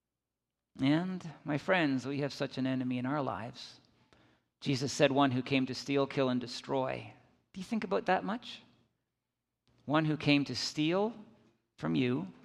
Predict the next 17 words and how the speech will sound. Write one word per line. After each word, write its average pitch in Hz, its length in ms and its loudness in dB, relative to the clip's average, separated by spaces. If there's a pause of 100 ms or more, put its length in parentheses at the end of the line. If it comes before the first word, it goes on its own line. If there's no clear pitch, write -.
(440)
to - 100 -8
kill 139 380 2
and 131 120 0
to 123 60 -8
destroy 127 720 -2 (640)
your 139 160 0
life, 170 340 2 (120)
whether 120 140 -2
it 120 60 -8
be 117 80 -10
physically, 139 420 -6
spiritually, 127 480 -6
emotionally, 123 460 -4
whatever 117 300 -6
it 120 60 -6
might 123 220 -6
be. 135 280 -10